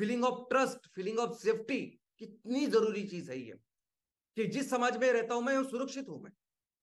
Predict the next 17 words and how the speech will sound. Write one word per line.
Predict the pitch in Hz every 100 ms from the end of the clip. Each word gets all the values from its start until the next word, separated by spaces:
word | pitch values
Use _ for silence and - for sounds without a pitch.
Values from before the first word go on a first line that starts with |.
| _ _
जिस | 165 262
समाज | 240 233 220
में, | 202 196 165
मेरे | 180 240
लोगों | 254 233 247 254
के | 254
ऊपर | 240
मैं | 240 233
भरोसा | 165 220 247
रख | 233
सकता | 226 226
हूँ, | 233
ये | 233
सब | 240 240 - _ _ -
अच्छे | 175 -
लोग | 269 202 156
हैं, | -